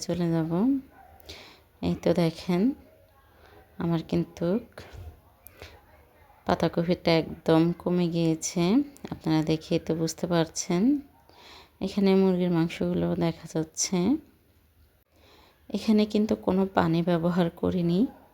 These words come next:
কোনো পানি দেব না। পাতাকপি থেকে যে পানিটা উঠেছে, ওই পানিতে আপনার পাতাকপি সিদ্ধ হয়ে যাবে। এটা কিন্তু আমি আরও শুকিয়ে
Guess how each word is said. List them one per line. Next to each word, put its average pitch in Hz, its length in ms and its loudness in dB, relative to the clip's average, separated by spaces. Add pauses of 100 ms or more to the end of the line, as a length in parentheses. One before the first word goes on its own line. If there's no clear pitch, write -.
(800)
কোনো 175 160 0 (120)
পানি 165 200 2 (120)
দেব 165 140 0 (180)
না। 175 80 2 (1160)
পাতাকপি 202 580 2
থেকে 208 160 0 (100)
যে 185 80 4 (120)
পানিটা 170 400 2 (120)
উঠেছে, - 440 -4 (320)
ওই 185 100 -2 (200)
পানিতে 175 400 2 (140)
আপনার 175 320 -2 (180)
পাতাকপি 175 500 -2 (100)
সিদ্ধ - 220 -4 (140)
হয়ে 170 220 4
যাবে। 170 260 0 (2250)
এটা 185 220 -2
কিন্তু 180 180 2 (120)
আমি 175 140 2 (100)
আরও 156 160 2 (100)
শুকিয়ে 180 400 0